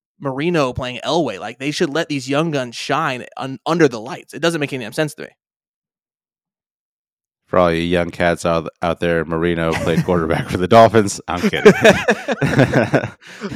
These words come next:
Speaker 2: You just threw that way back.
Speaker 1: Yep. But that's, that's just how I feel. I, I, it's crazy to me.
Speaker 2: Yeah,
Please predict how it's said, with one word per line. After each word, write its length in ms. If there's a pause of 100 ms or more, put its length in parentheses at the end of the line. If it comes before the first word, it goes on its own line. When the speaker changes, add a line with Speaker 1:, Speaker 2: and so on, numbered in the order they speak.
(420)
Speaker 2:
You 140
just 260
threw 160
that 240
way 360
back. 300 (540)
Speaker 1:
Yep. 260 (720)
But 80
that's, 220
that's 200
just 140
how 120
I 120
feel. 400
I, 180 (240)
I, 240 (180)
it's 200
crazy 600
to 100
me. 200 (1700)
Speaker 2:
Yeah, 200